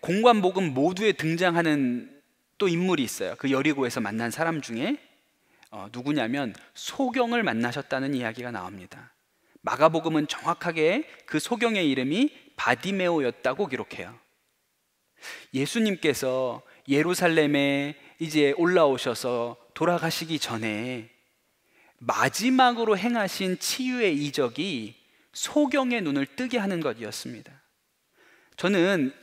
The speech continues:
이 이야기가 단순히 소경이 눈을 떴다, 이 얘기를 하려고 하는 것이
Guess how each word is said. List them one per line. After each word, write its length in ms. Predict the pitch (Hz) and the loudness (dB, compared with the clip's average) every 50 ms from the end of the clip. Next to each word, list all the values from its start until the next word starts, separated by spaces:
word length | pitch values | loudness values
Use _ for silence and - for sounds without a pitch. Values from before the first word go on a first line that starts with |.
| - | -6
이 180 | 214 220 233 233 | -4 -2 -2 -2
이야기가 680 | 185 175 175 185 180 160 147 143 131 123 139 135 135 - - | -2 0 4 4 6 6 4 2 2 2 4 4 4 4 2
단순히 960 | - - - 156 175 202 208 202 - 220 220 214 214 214 214 220 220 214 - - - | -2 -2 0 0 0 0 -2 -2 -4 -2 0 0 0 0 0 0 -2 -4 -8 -14 -14
소경이 500 | - - - 311 277 294 294 277 254 240 | -12 -2 0 2 4 4 4 4 4 4
눈을 220 | 175 151 160 170 175 | 2 2 2 2 2
떴다, 520 | - 202 190 - - 190 147 127 - - - | 0 -2 -2 2 2 2 2 2 -2 -4 -2
이 200 | 208 233 254 240 | 2 4 6 6
얘기를 300 | 214 185 196 202 202 190 | 6 6 6 4 6 6
하려고 340 | 214 233 226 214 196 190 185 | 6 4 4 4 4 4 2
하는 180 | 196 208 208 | 2 2 0
것이 440 | 196 180 160 - - 214 233 269 269 | 0 0 -2 -2 -2 0 0 0 0